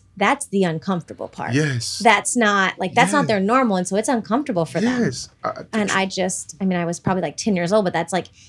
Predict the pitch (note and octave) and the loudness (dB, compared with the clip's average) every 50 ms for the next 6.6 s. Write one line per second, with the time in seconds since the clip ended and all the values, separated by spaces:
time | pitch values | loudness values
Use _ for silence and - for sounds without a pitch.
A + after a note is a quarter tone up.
0 | - _ _ - A#3 B3 A#3 F#3+ F3 F3 F3 G3 G#3+ A#3 A#3 G#3 F#3+ F#3+ - F#3+ | -20 _ _ 0 0 2 2 2 0 0 2 4 4 4 4 2 0 -2 -2 0
1 | F3+ F3+ F3 - - G3+ G#3 F#3 F3+ F#3 F#3+ F#3+ G3 G3 G3+ G#3 G3+ G#3+ G3+ - | 0 0 0 -2 -4 -2 0 0 2 4 4 6 6 6 4 2 0 -2 -6 -10
2 | _ _ _ _ _ - - - G3+ G3 - - - A#3 A3 G#3 G3 F#3+ F#3 F3+ | _ _ _ _ _ -10 -6 -6 -6 -6 -6 -4 0 2 4 4 4 4 2 0
3 | F3 F3 F#3 F#3 F#3 G3 G#3 A#3+ A#3 F#3 D#3+ D#3+ E3 E3 D#3+ - _ _ _ - | -2 -2 -2 0 2 2 4 4 2 2 0 -2 -4 -6 -8 -12 _ _ _ -18
4 | - - - F3+ E3+ E3 E3 A2+ - - - - - - - - - - - - | -8 -2 0 0 0 0 -2 -6 -10 -10 -10 -10 -10 -10 -14 -18 -20 -18 -16 -8
5 | - A2+ G#2+ G2+ F#2 F2+ - - - - - - - - - - - - - B2 | -6 -4 -4 -4 -4 -6 -8 -6 -6 -6 -6 -6 -10 -20 -20 -20 -10 -6 -4 -4
6 | A#2 - - A2+ A2+ A2+ A2+ A#2 - - - - | -2 0 0 2 2 2 0 -2 -4 -8 -8 -8